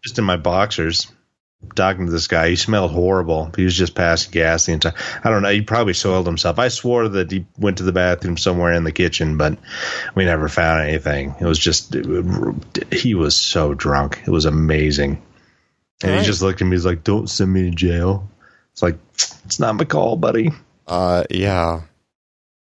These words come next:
Speaker 2: Wow.
Speaker 1: So, yeah, fun and exciting <laughs> times.
Speaker 2: Okay, so, uh, everybody go to that Patreon 'cause Josh needs a new back door.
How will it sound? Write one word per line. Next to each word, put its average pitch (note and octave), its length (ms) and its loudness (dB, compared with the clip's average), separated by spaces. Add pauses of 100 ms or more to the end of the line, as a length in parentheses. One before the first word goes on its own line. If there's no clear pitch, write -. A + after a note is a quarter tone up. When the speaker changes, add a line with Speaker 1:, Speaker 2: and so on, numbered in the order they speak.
(320)
Speaker 2:
Wow. E2+ 480 0
Speaker 1:
So, G#3+ 120 0
yeah, A#3 300 2 (240)
fun E3+ 260 0
and D#3 180 -2
exciting C#3 540 0
<laughs> - 0 -
times. A#2+ 600 0 (840)
Speaker 2:
Okay, D3 460 0
so, C#3 320 -2
uh, B2+ 160 0
everybody D3 340 -2
go D3 120 0
to - 40 0
that C3+ 140 -2
Patreon A2 580 0
'cause F#2+ 140 0
Josh G#2+ 280 0
needs A2+ 160 -2
a G#2+ 40 -6
new G#2 120 2
back F#2 220 0
door. F2+ 260 2